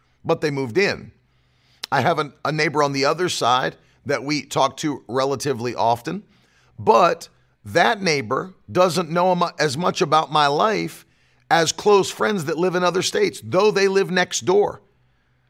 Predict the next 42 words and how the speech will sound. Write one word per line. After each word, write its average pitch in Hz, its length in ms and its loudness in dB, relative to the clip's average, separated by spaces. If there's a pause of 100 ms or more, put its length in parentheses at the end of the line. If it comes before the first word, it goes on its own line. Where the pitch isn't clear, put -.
(440)
My 185 260 2
car 160 680 2 (180)
may 175 200 0
be 165 160 -4
gone 175 340 2
from 165 180 -2
my 147 180 2
driveway 139 600 0
for 127 140 -8
two 190 240 -4
weeks 175 320 -6
because 123 320 -4
I'm 135 100 0
out 135 140 4
on 131 100 0
the 120 60 -2
road 123 260 -2
preaching 123 420 -6
or 104 80 -6
having 117 260 -4
revivals. 110 600 -2 (800)
And 165 160 0
somebody 196 380 2
may 175 200 0
ask 180 300 2
my 160 160 0
next 170 320 -2
door 160 180 2
neighbor, 151 500 -4 (340)
"Where's 214 300 2
your 226 100 -2
neighbor 214 360 2
at? 107 160 0
I 120 60 2
haven't 175 220 0
seen 196 220 -2
his 160 120 -2
truck 220 280 0
in 170 80 -2
the 147 60 -4
driveway 165 540 2
for, 139 320 -2